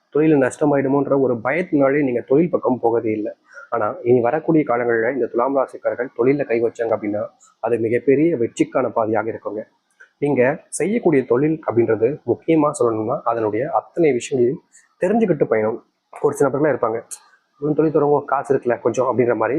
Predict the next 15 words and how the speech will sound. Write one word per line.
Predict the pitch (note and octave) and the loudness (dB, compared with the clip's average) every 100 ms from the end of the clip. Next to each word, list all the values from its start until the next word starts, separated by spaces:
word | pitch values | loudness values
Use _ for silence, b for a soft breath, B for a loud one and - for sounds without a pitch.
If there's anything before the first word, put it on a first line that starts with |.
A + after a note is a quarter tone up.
| F#3+ | -2
அதை | B2 C3 | -2 -2
செய்வாங்க. | B2+ B2 A2 A#2 _ B B | 0 0 -2 -6 _ B B
ஆனா | - C#3+ | -8 -6
கடைசியில | C3 F3 G#3+ | -4 0 2
என்ன | E3+ C#3+ | 4 2
நடக்கும்னா | C3+ B2 A#2 | 2 2 2
அந்த | D3+ | 0
தொழில்ல | - B2+ D3+ D3 C3+ | 0 2 2 0 -4
மிகப்பெரிய | A#2 D3+ - E3 G3 C#3+ D3+ | -4 -2 2 4 4 2 2
நஷ்டத்தை | A#2 B2 G3 E3+ | -2 -2 0 0
பார்த்துருவாங்க. | A#2 G#2+ G#2+ G#2+ A#2 | 0 -4 -4 -6 -6
அதற்கு | A#2 A#2 A#2+ | -6 -4 -6
முக்கியமான | G2+ D#3 E3+ D#3+ | -2 0 0 0
காரணம் | - A2+ D#3 - b b - | -4 -4 -6 -12 b b -2
எந்த | D#3 A#3 | 0 2